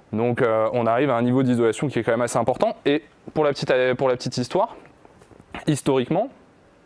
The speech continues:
donc, euh, Lambda, le service, euh, le service de fonction as a service d'Amazon, utilisait des E C deux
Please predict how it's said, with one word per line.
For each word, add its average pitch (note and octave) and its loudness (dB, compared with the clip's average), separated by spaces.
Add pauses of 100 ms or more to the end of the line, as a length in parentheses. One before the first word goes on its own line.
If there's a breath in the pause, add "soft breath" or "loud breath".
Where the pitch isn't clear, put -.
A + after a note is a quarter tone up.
donc, B2 -2
euh, A#2 2
Lambda, C3 2
le F#3+ -4
service, C#3+ -4
euh, A2+ 2
le A#2 0
service B2+ -2
de A2+ -2
fonction C3+ -6
as A#2+ -4
a A2+ -6
service A2+ -4
d'Amazon, A2 -2 (640 loud breath)
utilisait D3+ 0
des A#2 -2
E G#3+ 0
C D#3+ 0
deux E3+ -2